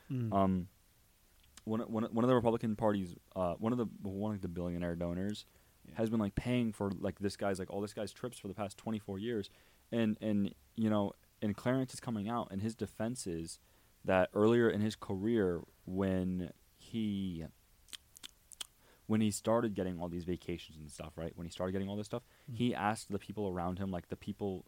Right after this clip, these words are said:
Speaker 2: you know, the other Supreme Court justices at the time, if, if he has to report it, and they said, "If,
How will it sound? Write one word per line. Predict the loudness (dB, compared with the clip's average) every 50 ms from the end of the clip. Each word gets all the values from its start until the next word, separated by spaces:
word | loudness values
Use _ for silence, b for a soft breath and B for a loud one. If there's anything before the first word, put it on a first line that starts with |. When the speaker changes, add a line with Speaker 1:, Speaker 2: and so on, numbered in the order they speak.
| _ _
Speaker 2:
you | -4 -2
know, | 0 0
the | 0 0
other | 0 0 0 0 0
Supreme | -2 -4 -4 -4 -2
Court | -2 -4 -4 -2
justices | -2 -4 -4 -4 -8 -10 -10 -8 -8 -8
at | -8 -8 -8
the | -10 -12
time, | -8 -4 -2 0 0 2 0 -2 -4 -6 b b b b b b b _ _ _ 2
if, | 4 6 6 6 4 0 -6 -20 -20 -20 _ _ -2
if | -2 -2 0
he | 0 0 0
has | 0 0 -2 -4
to | -4 -6
report | -6 -6 -4 -2 0 0 2
it, | 0 0 -2
and | -4 -6
they | -6 -4
said, | -4 -4 -4 -4 b b b b b b b b b _ _ _ _ _ _ _ _ _ _ _ _ 4
"If, | 4 4 4 2 -2 -18 -18